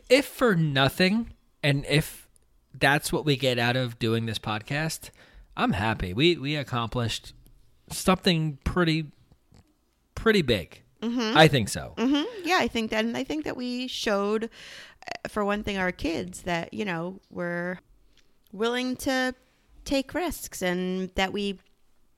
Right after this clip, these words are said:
Speaker 2: said we were gonna do something and we did it. And whether it succeeds or it fails,
Speaker 1: Mm-hmm.
Speaker 2: they see that we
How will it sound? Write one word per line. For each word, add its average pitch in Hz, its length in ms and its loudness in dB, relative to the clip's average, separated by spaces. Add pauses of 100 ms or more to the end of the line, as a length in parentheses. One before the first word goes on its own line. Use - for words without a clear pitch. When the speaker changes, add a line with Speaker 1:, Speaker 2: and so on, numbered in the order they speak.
(140)
Speaker 2:
said 190 300 -2
we 220 60 -2
were 233 40 -4
gonna 277 160 -2
do 175 160 -2
something 196 360 -4
and 233 100 -4
we 277 80 -2
did 392 200 -4
it. 247 180 -2
And 180 140 -4
whether 202 340 2
it - 180 -4
succeeds 170 500 -4
or 208 140 -4
it - 120 -10
fails, 180 640 -8 (380)
Speaker 1:
Mm-hmm. 214 120 -8
Speaker 2:
they 254 300 2
see 220 380 -4
that 240 240 -4
we 262 420 -6